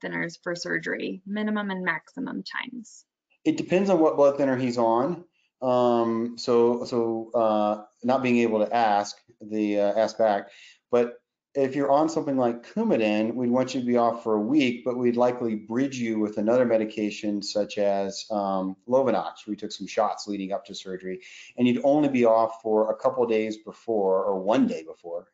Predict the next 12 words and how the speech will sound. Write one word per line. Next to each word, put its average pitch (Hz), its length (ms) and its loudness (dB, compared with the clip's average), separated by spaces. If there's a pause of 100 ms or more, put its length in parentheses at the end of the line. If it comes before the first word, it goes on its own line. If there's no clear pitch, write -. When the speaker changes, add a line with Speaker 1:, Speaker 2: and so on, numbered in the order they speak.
Speaker 2:
actually, 92 460 -8 (420)
um, 104 460 0
and 113 180 2
then, 113 460 2
uh, 104 240 2
be 107 160 0
off 104 220 4
a - 40 -6
couple 110 260 -2
of 107 60 0
days 98 240 -2
afterwards. 92 720 -4